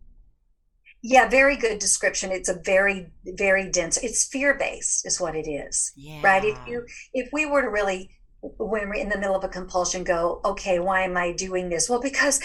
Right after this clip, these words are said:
Speaker 1: if I don't, then something bad will happen or something won't happen. It's fear. And an urge is, again,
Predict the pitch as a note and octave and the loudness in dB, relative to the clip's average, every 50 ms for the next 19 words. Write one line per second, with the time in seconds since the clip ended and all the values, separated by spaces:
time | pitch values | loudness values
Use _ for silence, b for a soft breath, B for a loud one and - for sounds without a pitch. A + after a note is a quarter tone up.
0 | B B B B - C#4+ C#4 C#4 D4 D4 C4+ C#4+ C#4 C#4 C4+ B B B C4+ - | B B B B 0 0 2 2 0 0 2 0 0 -2 -4 B B B -10 -8
1 | B3+ C4+ C4 A#3+ C#4+ C#4 B3+ C4 - C4+ C#4+ - D4+ C#4 C4+ B3+ C4 C#4 B3+ C4+ | -6 -4 -2 0 0 2 4 2 2 2 0 -2 -2 -2 0 0 0 0 2 0
2 | C4 - B3+ B3+ A#3+ - A#3+ G#3+ G3 G3 G3+ - B3+ C4 C4 C4+ B3+ C4 C4 B3+ | 0 0 0 0 0 0 0 -2 -2 -2 -2 -2 -2 -2 -4 -2 0 0 0 2
3 | - C4+ C4+ C4 A#3 F#3+ F#3 - A3 G#3+ - - - - - _ - G#3 G3 G3 | 2 2 2 2 2 0 -2 -4 -4 -4 -6 -6 -8 -8 -12 _ -10 -10 -4 -2
4 | G#3 A#3 C#4 E4+ G4+ G#4+ G#4+ - - - - - - - B B B B B B | -2 0 0 0 -2 -4 -6 -8 -14 -20 -20 -20 -20 -20 B B B B B B
5 | B - A#3+ A3 A3+ A3 A3+ - - A3+ B3+ D4+ E4+ D#4+ B3+ G3 G#3+ G#3+ G#3+ G#3+ | B 2 4 4 2 -2 -2 -2 2 2 4 4 4 4 2 2 0 -2 -2 -2
6 | G#3 F#3+ - - - - G#3+ G#3 G3+ C#4 D4 C4 G#3 F#3 F3+ | -2 -2 -2 -4 -4 -4 -4 -2 0 0 2 2 0 -2 -4